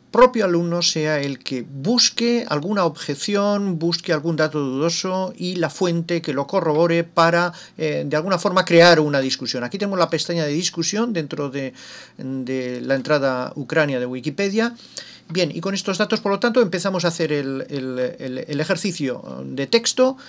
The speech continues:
eh, que le vamos a pasar a los alumnos y también lo vamos a transformar a, a P D F. Lo vamos a hacer en Open Document, que es el formato, eh, nativo de LibreOffice y de OpenOffice. Por lo tanto, lo abrimos.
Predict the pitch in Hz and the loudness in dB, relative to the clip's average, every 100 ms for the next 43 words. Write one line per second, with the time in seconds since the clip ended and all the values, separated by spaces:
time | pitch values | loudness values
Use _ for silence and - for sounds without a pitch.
0 | - - 175 175 226 208 190 175 156 165 | -20 -6 -2 4 4 4 2 0 0 2
1 | 143 135 123 - 147 156 151 175 175 - | 2 2 0 -2 0 0 0 -2 -4 -4
2 | 202 214 208 180 180 170 165 160 160 180 | -2 -2 0 0 2 2 2 0 -2 -4
3 | - 117 123 120 110 110 131 117 127 107 | -4 -4 -2 -2 -4 -6 -8 -2 0 0
4 | 104 - 90 - 135 139 131 147 127 123 | -4 -8 -12 -2 -2 -2 -4 -4 -4 -4
5 | 120 - 143 139 131 190 202 214 240 - | -8 -6 -6 -4 -2 -2 0 -2 -2 -6
6 | - - _ 147 - 123 131 135 127 131 | -16 -20 _ -6 -4 -4 -4 -4 -4 -4
7 | 117 - - _ 135 127 123 - 139 139 | -6 -10 -20 _ -8 -6 -6 -8 -8 -6
8 | - 151 127 110 123 120 131 131 135 131 | -2 -2 -2 -2 -4 -4 -4 -2 -4 -4
9 | 117 123 117 117 117 147 135 180 208 269 | -8 -6 -4 -6 -6 -6 -2 -2 0 0
10 | - - - - _ 135 123 151 135 117 | 0 -2 -16 -20 _ -6 -2 0 -2 -2
11 | 113 - 127 127 202 208 220 - | -8 -4 -4 -2 0 0 -2 -4